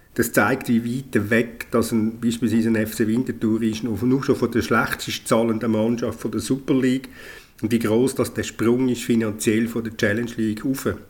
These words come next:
Also ich meine, Winterthur hat ein Gesamtbudget von sechs Millionen. <clears throat> Gehen wir mal davon aus, das ist irgendwo zwischen drei bis vier Millionen ist Lohnsumme. Also da siehst du, wie gross, nochmal, wie gross das der, wie gross das der Sprung ist.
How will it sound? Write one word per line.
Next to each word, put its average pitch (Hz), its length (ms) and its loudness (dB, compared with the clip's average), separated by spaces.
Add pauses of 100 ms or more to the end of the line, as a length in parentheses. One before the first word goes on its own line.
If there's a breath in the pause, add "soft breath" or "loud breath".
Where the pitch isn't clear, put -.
(340)
Also 104 160 -4
ich - 60 -8
meine, 104 220 2
Winterthur 113 320 2
hat 104 100 2
ein 101 60 -8
Gesamtbudget 107 600 0
von 107 120 -8
sechs 107 340 -2
Millionen. 110 600 2 (1400 loud breath)
<clears throat> 135 320 0
Gehen 123 140 4
wir 120 80 2
mal 117 160 2
davon 120 280 2
aus, 120 100 0
das 110 140 0
ist 107 80 -2
irgendwo 117 300 4
zwischen 113 320 0
drei 117 160 2
bis 117 140 -2
vier 113 180 2
Millionen 107 460 2
ist 104 160 0
Lohnsumme. 127 680 2 (160)
Also 104 160 0
da 110 140 -2
siehst 117 340 0
du, 107 60 -4
wie 107 100 2
gross, 107 580 -2
nochmal, 113 300 0
wie 107 80 -2
gross 104 400 0
das 110 160 0
der, 104 340 -2
wie 104 120 -4
gross 110 320 0
das 107 160 -2
der - 80 -2
Sprung 143 400 0
ist. 113 240 -2